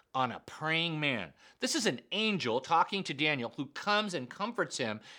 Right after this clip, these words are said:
in response to his prayer. Then he, the angel, said, "Don't be afraid, Daniel. Since the first day you began to pray for understanding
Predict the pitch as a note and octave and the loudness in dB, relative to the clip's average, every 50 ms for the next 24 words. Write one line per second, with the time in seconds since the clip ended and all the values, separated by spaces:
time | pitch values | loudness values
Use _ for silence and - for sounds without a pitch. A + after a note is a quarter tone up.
0 | - - D3 D3 C#3+ C3 C3 B2 - - - F3+ F3+ E3+ D3 - - C3 B2 C3 | -12 -6 -4 -2 0 0 0 -2 -2 0 4 4 6 6 4 2 -4 -6 -6 -6
1 | B2 - - C3 G2+ D#2 - - - - - - - _ C3+ F3 F#3 F3+ E3+ - | -4 0 0 0 0 0 -4 -12 -20 -20 -20 -20 -16 _ 2 2 2 2 2 2
2 | G#3+ A3 F#3+ D#3 C#3+ D3+ D3+ D3 D3+ A#2 D#3+ E3+ F3+ E3+ E3 D#3 - - F#3+ E3 | 2 4 4 4 4 2 0 -2 -2 0 2 2 2 2 2 0 2 4 4 4
3 | C3 - - - - - _ - D4 D#4+ E4+ D#4+ C#4 E3 - - A#2+ A2 G#2 G2 | 4 2 -2 -10 -20 -6 _ 0 2 2 2 0 -2 -2 -4 -6 -8 -6 -6 -8
4 | E2 F#2+ G2 G2 G#2 A#2 C#3 F3 G#3 G3+ G#3 _ _ _ _ _ _ _ _ _ | -10 -12 -12 -12 -10 -10 -8 -8 -8 -10 -12 _ _ _ _ _ _ _ _ _
5 | _ _ _ _ - - - - B3 A#3+ A#3+ - - B3+ A#3+ B3 - - - C4 | _ _ _ _ -4 -2 2 4 4 4 2 4 4 2 2 2 -2 -2 0 4
6 | C4+ D#4+ F4 - - - - - C3+ G#2 D#2+ - - - _ _ _ _ _ _ | 4 4 4 4 0 0 0 0 0 0 -2 -6 -12 -18 _ _ _ _ _ _
7 | _ D3 D#3+ E3 C#3 D#3+ C3+ C#3+ D3+ C#3+ C3+ B2+ - - B2+ - - - F3 F#3+ | _ -6 -4 -2 -2 -2 -2 0 0 0 0 -2 -4 -8 -14 -6 0 0 0 2
8 | F#3+ - G3 - D3+ F3+ F3+ F#3+ - - - C#3 A2+ G#2 G2+ G2 F#2+ G2 G2 | 0 -2 -4 -2 -2 -2 -2 -4 -6 -4 -4 -4 -4 -4 -6 -6 -8 -10 -12